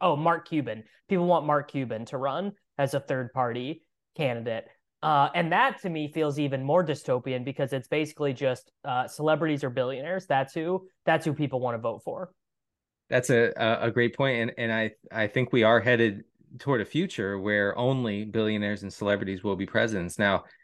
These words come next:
Speaker 2: I know Joe Biden, a career politician, is the president right now, but I think that this is something of a hiccup in, in, in history, in modern history, and certainly the way things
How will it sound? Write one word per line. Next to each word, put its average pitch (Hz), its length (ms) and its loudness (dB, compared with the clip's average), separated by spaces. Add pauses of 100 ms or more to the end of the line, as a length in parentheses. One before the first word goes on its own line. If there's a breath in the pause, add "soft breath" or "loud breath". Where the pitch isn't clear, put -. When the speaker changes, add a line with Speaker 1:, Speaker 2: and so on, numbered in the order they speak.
(180 soft breath)
Speaker 2:
I 113 80 2
know 107 180 4
Joe 95 200 2
Biden, 98 360 2
a 90 60 -6
career 101 260 2
politician, 98 680 0
is 92 180 -6
the 92 60 -12
president 95 400 0
right 90 220 -2
now, 101 400 2 (340 soft breath)
but 123 80 4
I 120 60 6
think 165 180 4
that 156 80 0
this - 160 -8
is 120 100 -8
something 151 360 2
of 101 100 2
a 92 40 0
hiccup 113 500 -2 (440)
in, 113 180 -4
in, 107 420 0
in 101 280 -4
history, 104 460 2
in 95 80 0
modern 110 320 2
history, 92 460 -4
and 92 120 -2
certainly 98 400 0
the 98 100 -2
way 98 180 4
things 98 460 -6